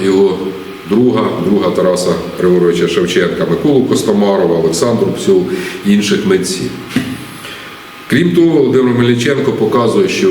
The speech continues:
істинне безсмертя Тараса Шевченка постає з творів і суджень великих українців Івана Нечуя Левицького, е, Мусія Кононенка, Фотія Красицького, Григорія Косинки, Олександра Олеся,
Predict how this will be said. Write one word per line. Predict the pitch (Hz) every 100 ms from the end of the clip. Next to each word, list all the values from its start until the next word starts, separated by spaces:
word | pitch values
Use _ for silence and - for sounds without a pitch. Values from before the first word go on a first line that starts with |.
| 95
істинне | 139 - 107 92 90 85 85 - - - - - - -
безсмертя | 202 139 143 143
Тараса | - 98 90 90
Шевченка | 85 101 - 104 87 101 -
постає | - 139 95
з | -
творів | 143 143 107
і | 101
суджень | - 120 113 92
великих | 87 101 104 -
українців | 90 95 95 95 85 82 80 - - - - - - -
Івана | 185 101 180 85 85 - - - -
Нечуя | 85 85 90
Левицького, | 85 95 123 120 110 95 92 - - - - - - 80
е, | 80 80
Мусія | 87 104 107
Кононенка, | 107 87 85 92 117 113 - 92 - - - -
Фотія | 127 123 123
Красицького, | - - 131 123 127 110 101 - - 95
Григорія | 90 110 139 -
Косинки, | - - - 127 123 117 - - - -
Олександра | 87 - 135 110 87 - -
Олеся, | 123 131 -